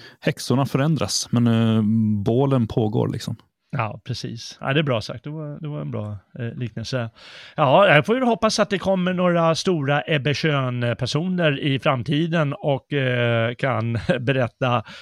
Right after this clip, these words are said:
Speaker 2: eh, skumma historier från vår tid. Eh, vad vi, eh, tror och inbillar oss och tänker och vad vi har för folktro, alltså.
Speaker 1: Finns en skatt att gräva ur.
Speaker 2: <laughs> Ja, det gör det verkligen.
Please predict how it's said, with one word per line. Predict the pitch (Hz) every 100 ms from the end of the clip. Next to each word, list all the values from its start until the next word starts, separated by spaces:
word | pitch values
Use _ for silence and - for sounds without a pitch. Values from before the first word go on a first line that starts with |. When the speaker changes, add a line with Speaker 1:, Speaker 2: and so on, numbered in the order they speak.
| -
Speaker 2:
eh, | 135 123 120 -
skumma | - 175 135 123
historier | 123 131 139 113 117 113
från | 127
vår | 127 170 147
tid. | - 110 120 107
Eh, | 117 113 113 _ _
vad | 127
vi, | 117 143 143 139 123 _ -
eh, | 135
tror | - 147 123 113
och | 120
inbillar | 123 123 107 110 104 110
oss | 107 107 -
och | 104
tänker | 113 101 98 120 107
och | 107 139 185
vad | - 214
vi | 170
har | 131
för | 120
folktro, | 131 175 107 - - -
alltså. | - - - 110 _ _ -
Speaker 1:
Finns | 127 120
en | 131
skatt | 117 - 123 -
att | 113
gräva | 123 131 120
ur. | 131 117 98
Speaker 2:
<laughs> | - _ _ _ _ - -
Ja, | 151
det | 127 135
gör | 104
det | 98
verkligen. | 101 - 120 110 107 101